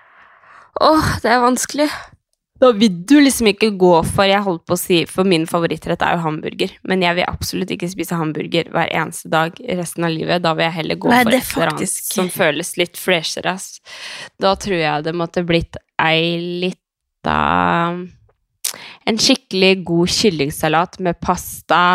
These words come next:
Speaker 1: og rundstykke og smør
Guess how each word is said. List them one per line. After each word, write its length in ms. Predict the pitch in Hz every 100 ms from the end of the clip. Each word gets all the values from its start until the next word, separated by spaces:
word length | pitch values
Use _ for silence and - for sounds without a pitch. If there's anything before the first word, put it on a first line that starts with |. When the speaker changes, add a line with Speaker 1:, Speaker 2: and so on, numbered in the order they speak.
| 175
Speaker 1:
og 500 | - 170 170 165 160 - - - - - _
rundstykke 920 | - 190 185 170 165 - 180 - - 180 175 180 180 175
og 140 | 165 165
smør 640 | - - 190 185 185 180